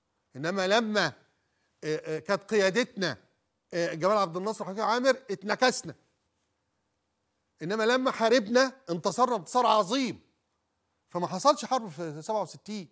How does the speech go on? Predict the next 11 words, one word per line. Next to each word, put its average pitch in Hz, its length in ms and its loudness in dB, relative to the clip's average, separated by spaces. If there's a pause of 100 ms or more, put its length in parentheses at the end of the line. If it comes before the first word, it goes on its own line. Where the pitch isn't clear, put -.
(680)
احنا 202 180 -4
اتدكينا 202 540 0
وخلاص 208 600 0 (140)
بسبب 240 460 2 (1120)
مخاطرة 139 720 -4
المحس-، 156 520 -10
ال-، 147 640 -16 (140)
قررنا 165 400 -2
المخاطرة، 151 840 -8 (340)
الحسابات 135 800 -10
الدقيقة. 180 680 -12